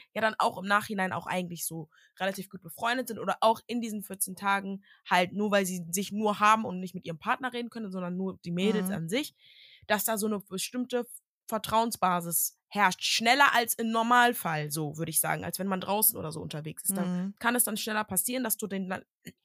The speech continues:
Speaker 1: <clears throat> ihr oder den Leuten dann auch mehr und schneller Sachen anvertraust.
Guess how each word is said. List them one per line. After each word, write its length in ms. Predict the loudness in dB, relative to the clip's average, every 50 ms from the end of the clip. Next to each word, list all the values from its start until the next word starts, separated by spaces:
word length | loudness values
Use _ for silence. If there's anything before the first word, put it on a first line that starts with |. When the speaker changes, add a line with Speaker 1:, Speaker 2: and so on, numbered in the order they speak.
| -6
Speaker 1:
<clears throat> 240 | -4 -2 -2 -4 -4
ihr 260 | -4 -2 0 0 0
oder 180 | 0 0 -2 -2
den 200 | -2 -4 -4 -2
Leuten 300 | 0 -2 -2 -2 -4 -6
dann 120 | -4 -2
auch 200 | -2 -4 -4 -6 -10 _ -20 -20 -20 -20 -20 -20 -20 _ -4
mehr 280 | 0 2 2 2 2 2
und 120 | 0 -2
schneller 320 | -2 -2 0 2 2 2
Sachen 280 | 2 0 -2 -2 -4 -4
anvertraust. 840 | -2 -2 -2 -2 -4 -6 -8 -6 -4 -2 0 2 2 2 0 -2